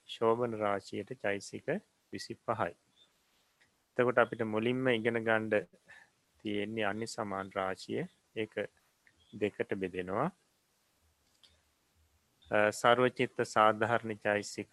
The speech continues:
හත, ඊට පස්සේ ප්‍රකීර්ණක චෛතසික හය. එතකොට අපි,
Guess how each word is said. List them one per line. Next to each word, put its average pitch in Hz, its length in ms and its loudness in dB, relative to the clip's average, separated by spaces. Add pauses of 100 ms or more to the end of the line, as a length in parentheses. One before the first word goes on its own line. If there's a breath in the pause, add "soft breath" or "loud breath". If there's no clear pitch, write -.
හත, 107 460 0 (240)
ඊට 110 240 -8
පස්සේ 107 540 -4 (300)
ප්‍රකීර්ණක 113 640 -2
චෛතසික 98 600 -6
හය. 107 280 2 (680 soft breath)
එතකොට - 400 -4 (360)
අපි, 113 340 -2